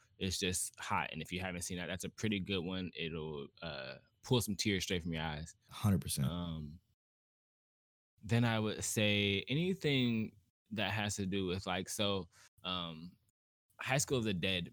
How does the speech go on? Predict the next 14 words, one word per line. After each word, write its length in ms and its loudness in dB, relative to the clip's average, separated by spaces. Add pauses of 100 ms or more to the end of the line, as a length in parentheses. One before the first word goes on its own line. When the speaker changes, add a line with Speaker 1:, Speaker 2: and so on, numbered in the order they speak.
Speaker 1:
made 240 -2
me 140 -4
really, 1000 2
like, 420 -2
I 100 -4
would 180 -2
love 180 -2
to 80 -2
see, 160 -2
like, 180 0
more 460 -2
survival, 880 -2 (360)
um, 300 -2
survival-esque 840 -2